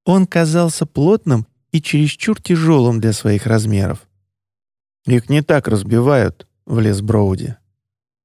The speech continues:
«Он ещё не созрел», объяснила Элиза. Она поднесла арбуз к лицу, и всё вокруг завертелось в головокружительном, пышущем жаром вихре. Цвета стали невыносимо яркими.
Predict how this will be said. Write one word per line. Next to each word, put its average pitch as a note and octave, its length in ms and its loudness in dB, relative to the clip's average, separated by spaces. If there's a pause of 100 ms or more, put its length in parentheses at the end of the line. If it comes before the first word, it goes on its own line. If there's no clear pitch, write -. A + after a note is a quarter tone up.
(120)
«Он D3+ 120 0
ещё D3 320 -2
не D3+ 140 -2
созрел», D3 760 -2
объяснила G#2 600 -2
Элиза. G2 520 -6 (960)
Она F3 240 2
поднесла D3+ 560 2
арбуз C#3 300 0
к - 80 -16
лицу, G3+ 580 0 (440)
и D3+ 120 0
всё - 400 0
вокруг E3+ 360 2
завертелось D3 760 2
в B2+ 80 -6
головокружительном, C#3 1300 0 (140)
пышущем C#3 680 -2
жаром A#2 500 0
вихре. G#2 600 -4 (600)
Цвета D#3 380 2
стали A#2 280 2
невыносимо B2+ 600 2
яркими. A2+ 600 -2